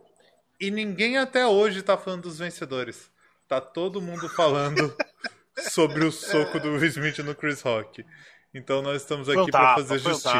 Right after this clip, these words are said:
Speaker 2: tapa. É o,
Speaker 1: O
Speaker 2: foi
Speaker 1: tapa.
Speaker 2: o, como é que é? O, o, o Gate lá, como é que é?
Speaker 1: É, Slapgate.
Speaker 2: Achei maravilhoso. Slapgate, putz. Que, que, que
Speaker 1: Foi.
Speaker 2: boa ideia.
Speaker 1: Foi quem que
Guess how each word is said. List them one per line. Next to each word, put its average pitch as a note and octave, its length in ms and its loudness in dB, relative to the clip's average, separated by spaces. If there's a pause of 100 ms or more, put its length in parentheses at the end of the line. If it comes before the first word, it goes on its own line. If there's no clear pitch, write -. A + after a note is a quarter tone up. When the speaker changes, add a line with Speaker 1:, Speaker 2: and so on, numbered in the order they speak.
(160)
Speaker 2:
tapa. A2 300 -4
É C3+ 120 0
o, D3+ 440 -4
Speaker 1:
O - 20 -6
Speaker 2:
foi - 140 -10
Speaker 1:
tapa. A#2+ 260 6
Speaker 2:
o, B2+ 560 -4
como B2+ 120 -10
é B2 40 -12
que - 120 -8
é? C#3 200 2
O, A#2+ 300 -8
o, G#2+ 560 -18 (1120)
o B2 40 -20
Gate D3 460 -6
lá, C#3 140 -2
como B2+ 160 -12
é A#2 40 -8
que D#3 120 -14
é? D#3+ 140 -10 (720)
Speaker 1:
É, B2 200 -4
Slapgate. D3 720 2
Speaker 2:
Achei - 200 -10
maravilhoso. A#2+ 540 -8
Slapgate, C#3 880 -2
putz. - 460 -12 (680)
Que, - 120 -20 (220)
que, F3 180 -10
que - 260 -20
Speaker 1:
Foi. C#3 320 0
Speaker 2:
boa C3+ 360 -4
ideia. A#2 420 -8 (140)
Speaker 1:
Foi F3+ 180 2
quem G3+ 240 0
que - 500 -2